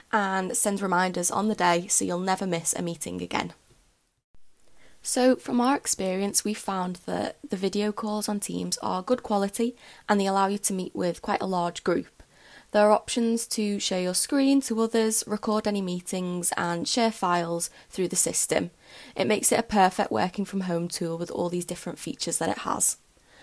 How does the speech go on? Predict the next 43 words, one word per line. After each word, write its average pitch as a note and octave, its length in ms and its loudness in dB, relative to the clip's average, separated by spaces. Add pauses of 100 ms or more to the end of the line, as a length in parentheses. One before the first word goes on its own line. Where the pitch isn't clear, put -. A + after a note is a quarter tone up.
(320)
Microsoft B3+ 460 4
Teams A3 320 2
is - 160 0
also G3 300 0
free G3+ 240 -2
to - 180 -6
download G3 580 0
and F#3+ 140 -2
it G3+ 40 -2
has G3 200 -6
its - 220 -4
own A#3 180 6
app, - 300 0
so - 240 0
you F#3 160 -2
can G3 180 -2
access - 420 2
your F#3+ 120 -4
Teams F3+ 300 -4
account F3 420 -4
on - 180 0
any G3+ 160 2
device E3+ 480 2
wherever F3 260 0
you F3 180 -4
are. G3+ 320 2 (840)
However, A3 340 6
if A3+ 200 2
you B3+ 160 2
are A#3+ 180 8
looking A3 360 2
to - 120 -4
integrate G3 520 2
your G3+ 160 -2
Teams G#3 580 0
with F3 300 0
Microsoft G3+ 600 -2
three A3 260 -2
six - 320 4
five F3 400 2
like F3+ 200 -2
we F3+ 160 -4
do, A#3+ 280 4